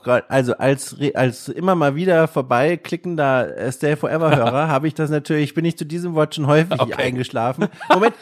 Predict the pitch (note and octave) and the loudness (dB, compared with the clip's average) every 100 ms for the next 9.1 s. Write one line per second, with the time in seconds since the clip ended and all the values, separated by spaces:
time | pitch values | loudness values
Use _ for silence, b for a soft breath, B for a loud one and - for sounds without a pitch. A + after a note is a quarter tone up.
0 | - A3+ A#3 F#3+ G3 F3+ F#3 A3+ G#3 G#3 | 0 2 2 0 0 0 0 -2 -2 0
1 | F#3+ A3+ G3 D#3 A3+ A3+ F3+ G#3 E3+ E3+ | 0 0 0 -2 -4 -4 -4 -2 0 0
2 | F3+ - G#3 - - F3+ F#3 E3+ E3+ F3 | 0 0 2 0 0 0 2 2 2 2
3 | D#3+ G3 G3 C#4 C#4 E3 C3+ G3 B B | 2 0 0 -2 0 0 0 -4 B B
4 | F3 F#3+ D#3 F3+ G3 F3+ F3 E3+ E3 C#3 | 0 2 4 2 2 0 0 0 -2 -2
5 | C3 C#3+ C#3+ B2+ D#3+ G3 F#3+ - B D3 | -2 -2 0 0 2 0 -4 -6 B 0
6 | D#3+ E3+ D3+ C#3 D#3+ F3 G3 G3 G3+ D3 | 2 0 -2 -2 -2 -2 0 0 0 -2
7 | - D#3+ D3+ G3 F#3+ D#3 D#3+ D#3+ D#3+ - | 0 -2 0 0 2 2 2 2 2 0
8 | C#3 C#3 - C3+ G#2 C3+ B2+ - B2+ A#2+ | -4 -4 -4 -6 -4 -6 -6 -6 -6 -6